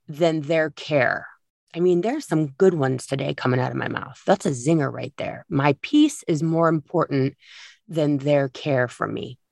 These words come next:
or what I'm doing. They care about me. I know these people care about me. They're just, they've got their own shit, you know, and that's, that's what you have to come to grips with is people have their own thing. And just because they love you doesn't mean that they have to be interested in what you're doing.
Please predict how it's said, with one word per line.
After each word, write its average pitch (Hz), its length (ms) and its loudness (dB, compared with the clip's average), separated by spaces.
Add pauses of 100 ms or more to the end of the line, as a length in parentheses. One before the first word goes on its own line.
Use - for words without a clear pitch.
(920)
or 147 100 0
what 139 200 0
I'm 135 160 -4
doing. - 360 -6
They - 100 0
care 214 320 -2
about 156 240 -4
me. 139 140 -8
I 214 80 -2
know 202 200 2
these 185 200 -4
people 131 260 -4
care 196 260 0
about 135 280 -6
me. 151 160 -2
They're 175 140 -2
just, 185 320 -4
they've 180 120 0
got 180 200 4
their 165 120 2
own 151 140 2
shit, - 400 -4 (300)
you 175 80 0
know, 160 120 0
and 175 220 0
that's, 185 520 -2
that's 196 300 0
what 170 160 -10
you 165 80 0
have - 240 0
to 147 80 -8
come 139 300 0
to 143 100 -8
grips 202 360 0
with 135 280 0
is 147 260 0 (360)
people 262 240 0
have 190 240 -2
their 175 160 2
own 165 200 -2
thing. 131 460 -2 (300)
And 185 140 2
just 202 180 -2
because 202 260 0
they 175 140 0
love 151 260 0
you 139 160 -4
doesn't 165 300 4
mean 160 160 2
that 147 160 0
they 147 240 2
have 151 300 0
to 151 60 -6
be 147 160 2
interested 143 460 0
in 139 160 2
what 135 160 0
you're 139 120 -2
doing. 143 500 -2